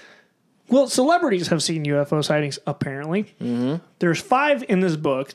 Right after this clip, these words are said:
Speaker 1: that I'll tell you the names of, and I'll read two stories. You have Jimmy Carter, Jackie Gleason, John Lennon, Ronald Reagan, and William Shatner. What did you tell me about William Shatner before this?
Speaker 2: Well, that one makes sense, 'cause, you know,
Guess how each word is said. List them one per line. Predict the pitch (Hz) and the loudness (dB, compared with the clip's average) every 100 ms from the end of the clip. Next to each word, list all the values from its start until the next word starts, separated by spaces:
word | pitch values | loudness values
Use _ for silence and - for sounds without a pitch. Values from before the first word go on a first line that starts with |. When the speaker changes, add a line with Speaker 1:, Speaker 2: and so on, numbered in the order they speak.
| _ | _
Speaker 1:
that | 180 | -2
I'll | 151 | 0
tell | - 196 | 2 2
you | 170 | 2
the | 143 | 0
names | 202 214 170 | 0 2 2
of, | 151 | 0
and | 147 | -2
I'll | 143 | -2
read | 147 135 | -4 -4
two | 151 | -4
stories. | - 151 139 - _ - - - - - | -4 -6 -6 -10 _ -20 -20 -20 -20 -8
You | 147 | -4
have | |
Jimmy | 139 233 233 | 0 2 2
Carter, | 190 170 175 180 _ | 2 2 2 -2 _
Jackie | - 185 190 185 | 2 4 4 0
Gleason, | 160 147 143 143 143 _ | 0 0 -2 -6 -10 _
John | - 160 170 | 0 2 2
Lennon, | 147 139 139 143 _ _ | 0 -4 -6 -10 _ _
Ronald | 160 190 185 156 | 0 2 2 0
Reagan, | 143 143 143 156 - | 0 -2 -4 -8 -8
and | 139 | -4
William | 139 147 139 | -4 -4 -8
Shatner. | 147 143 _ _ _ _ _ _ _ _ _ _ | -12 -12 _ _ _ _ _ _ _ _ _ _
What | 190 190 | 0 2
did | 185 | 2
you | 175 | 0
tell | 196 | 0
me | 196 | 2
about | 185 170 | 2 2
William | 165 160 | 0 0
Shatner | 170 160 160 | -2 -2 -4
before | 160 170 | -4 0
this? | 143 | 2
Speaker 2:
Well, | |
that | 160 220 | 4 4
one | 170 | 4
makes | 147 127 - | 2 2 2
sense, | 160 113 87 - | 2 2 -4 -4
'cause, | 113 107 | -2 0
you | 113 | 0
know, | 104 98 92 | 0 -2 -4